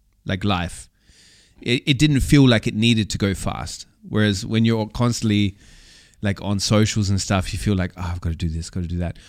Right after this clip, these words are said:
I'm gonna look up this on Willhaben, see if that, you know, fucking klein, kleine Hütte that I wanna buy is still available. And then,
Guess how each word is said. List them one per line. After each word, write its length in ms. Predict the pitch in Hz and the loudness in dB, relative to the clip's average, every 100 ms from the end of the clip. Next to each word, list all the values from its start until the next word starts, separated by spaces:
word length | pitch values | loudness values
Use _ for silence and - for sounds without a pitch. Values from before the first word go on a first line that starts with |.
| - | -12
I'm 100 | 98 | -4
gonna 120 | 98 95 | 0 2
look 240 | 98 - | 2 2
up 160 | 104 98 | -2 0
this 220 | 101 101 | -2 0
on 100 | 92 | 0
Willhaben, 560 | 98 90 92 90 95 | 0 0 -2 -2 -4
see 140 | - 107 | -2 -2
if 100 | - | 0
that, 220 | 95 92 - - - | -4 -4 -12 -20 -12
you 80 | 104 | -4
know, 220 | 98 92 85 - - - | -2 -2 -4 -12 -18 -6
fucking 340 | 104 98 101 95 | -2 0 -2 -2
klein, 460 | 107 98 92 95 - | 0 2 2 -2 -4
kleine 260 | 104 101 95 | 0 2 2
Hütte 420 | 95 - 101 92 | 2 0 0 0
that 100 | 92 | 0
I 60 | 90 | 0
wanna 200 | 98 90 | 0 -2
buy 280 | 95 90 90 | 0 0 -2
is 100 | - | -4
still 220 | - 95 | -2 0
available. 480 | 92 95 92 90 95 | 2 2 2 0 0
And 100 | 95 | 2
then, 260 | 104 95 | 0 -2